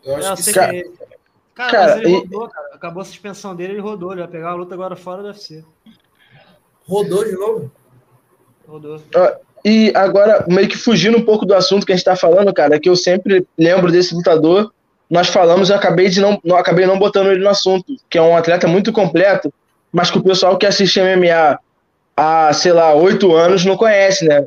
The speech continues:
Speaker 3: Até um amigo meu, conversando com ele, eu falei, "Pô, cara, eu gosto de fulano de tal", ele não sabia quem era, Dominic Cruz.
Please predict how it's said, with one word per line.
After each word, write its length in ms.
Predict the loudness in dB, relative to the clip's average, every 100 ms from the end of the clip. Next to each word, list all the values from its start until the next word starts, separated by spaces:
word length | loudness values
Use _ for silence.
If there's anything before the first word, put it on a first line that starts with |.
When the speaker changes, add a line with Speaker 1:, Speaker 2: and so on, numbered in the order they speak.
| -2
Speaker 3:
Até 240 | -2 2
um 100 | 2
amigo 280 | 2 2 2
meu, 280 | 2 2 2
conversando 460 | 0 0 0 0
com 140 | 0 0
ele, 160 | 0
eu 40 | 0
falei, 200 | 0 -2
"Pô, 180 | 0 0
cara, 160 | 2
eu 60 | 2
gosto 180 | 2 0
de 60 |
fulano 180 | 0 -2
de 100 | 0
tal", 160 | 0 2
ele 100 | 2
não 100 | 0
sabia 280 | 0 0
quem 140 | 0 0
era, 260 | 2 0
Dominic 500 | 0 0 2 0 -2 -4
Cruz. 420 | 0 0 -2